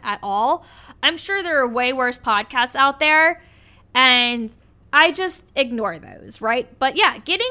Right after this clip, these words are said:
that one negative, harmful review was pretty scary, and I'm glad Apple was able to take that down. But normally, I wouldn't take down negative reviews,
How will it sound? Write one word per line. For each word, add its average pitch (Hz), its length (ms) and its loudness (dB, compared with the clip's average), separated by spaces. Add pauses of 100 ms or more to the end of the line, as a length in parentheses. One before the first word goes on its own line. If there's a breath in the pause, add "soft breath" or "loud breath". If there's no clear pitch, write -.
that 370 220 2
one 294 600 0
negative, 247 680 -2
harmful 226 600 -6
review 214 420 -6
was 214 160 -6
pretty 277 240 -8
scary, 226 500 -4
and 226 140 -4
I'm 226 120 -4
glad 247 260 2
Apple 226 500 -4
was 220 200 -6
able 220 240 -4
to 214 80 -10
take 214 280 -14
that 208 240 -6
down. 214 280 -6
But 262 180 -6
normally, 339 400 -4
I 320 120 2
wouldn't 269 300 0
take 247 240 -6
down 240 260 -2
negative 226 460 -6
reviews, 220 540 -6